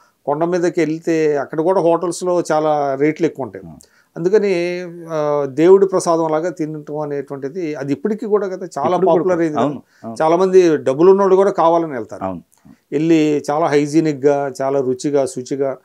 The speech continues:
Speaker 2: ఆ.
Speaker 1: ఉండేటువంటి పరిస్థితి అన్నమాట. అంటే ఇది ఎందుకు నేను చెప్తున్నానంటే దేశంలో చాలామంది అద్-,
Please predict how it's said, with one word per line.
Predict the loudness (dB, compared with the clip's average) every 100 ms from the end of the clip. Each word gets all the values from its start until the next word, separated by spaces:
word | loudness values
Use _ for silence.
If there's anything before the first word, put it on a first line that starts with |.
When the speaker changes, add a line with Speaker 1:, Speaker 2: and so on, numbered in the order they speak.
| -20
Speaker 2:
ఆ. | -20 _ -10
Speaker 1:
ఉండేటువంటి | -4 -4 -4 -10
పరిస్థితి | -12 -14 -16 -20
అన్నమాట. | -20 -20 _ _
అంటే | -6 2 4
ఇది | 4 0 -2 -2
ఎందుకు | -2 -4 -6 -2 0 0
నేను | -4 -6 -8
చెప్తున్నానంటే | -8 -10 -10 -12 -12 -14 -18 -20 _ _ _ _ _ _ _ _ _ -6
దేశంలో | 2 4 4 0 0 0 -4
చాలామంది | -4 -4 -6 -8
అద్-, | -8 -10 -20